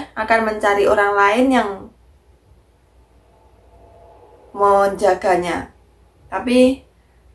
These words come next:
jadi intinya, walaupun kita di sini udah lama, kita harus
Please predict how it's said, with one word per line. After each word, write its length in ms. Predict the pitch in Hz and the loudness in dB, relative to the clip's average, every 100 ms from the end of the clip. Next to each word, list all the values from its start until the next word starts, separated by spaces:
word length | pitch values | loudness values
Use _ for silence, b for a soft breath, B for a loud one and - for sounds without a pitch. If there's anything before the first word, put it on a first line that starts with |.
| _ | _
jadi 400 | - 214 240 226 | -16 -4 -2 0
intinya, 380 | 247 233 247 247 226 - | 0 0 0 0 -4 -2
walaupun 480 | 208 208 247 254 | 2 2 0 -2
kita 240 | 262 247 208 | 0 0 -2
di 80 | 208 | -4
sini 320 | 220 220 202 | -8 -6 -4
udah 220 | 202 214 | -2 0
lama, 640 | 202 214 226 220 202 254 - _ _ _ _ _ | 2 2 2 0 0 -2 -8 _ _ _ _ _
kita 400 | 233 202 226 208 | -12 -2 2 2
harus 420 | 214 254 - - | 2 0 -2 -8